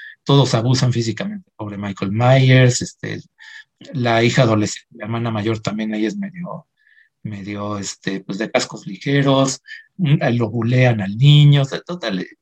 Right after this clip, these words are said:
es, toda esa mitad de la película es como, según él, explicarte el, el origen del, del trauma psicológico que creó a Michael Myers,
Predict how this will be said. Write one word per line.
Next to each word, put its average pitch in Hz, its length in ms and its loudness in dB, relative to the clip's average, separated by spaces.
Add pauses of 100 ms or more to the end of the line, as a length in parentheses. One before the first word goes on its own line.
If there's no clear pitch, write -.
(120)
es, - 360 -8
toda 165 140 4
esa 180 140 6
mitad 147 240 4
de 143 60 0
la 131 160 -4
película 117 440 -6
es - 80 -12
como, 117 420 -6 (640)
según 135 340 2
él, 147 200 4
explicarte 131 640 -4
el, 104 240 -2 (480)
el 120 100 -2
origen 135 340 4
del, 110 480 0
del 104 400 -6 (240)
trauma 139 400 6
psicológico 117 760 -2
que 104 100 -18
creó 107 440 -8
a 98 60 -8
Michael 104 380 -12
Myers, 104 480 -10